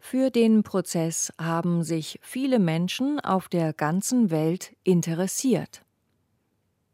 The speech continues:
Oscar Pistorius ist ein Sportler aus dem Land Südafrika. Der Prozess war in der Stadt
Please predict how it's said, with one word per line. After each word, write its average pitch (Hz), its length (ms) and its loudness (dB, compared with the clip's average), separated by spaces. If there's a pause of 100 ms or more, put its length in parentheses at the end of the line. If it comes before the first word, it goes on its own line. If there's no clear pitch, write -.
(1600)
Oscar 277 520 -2
Pistorius 175 1160 -2
ist - 360 -2
ein 170 280 0
Sportler 220 920 0
aus 175 240 0
dem 202 220 2
Land 170 560 0
Südafrika. 165 1120 -2 (920)
Der 160 180 2
Prozess - 840 -2
war 156 540 0
in 180 220 4
der 180 140 0
Stadt - 440 -6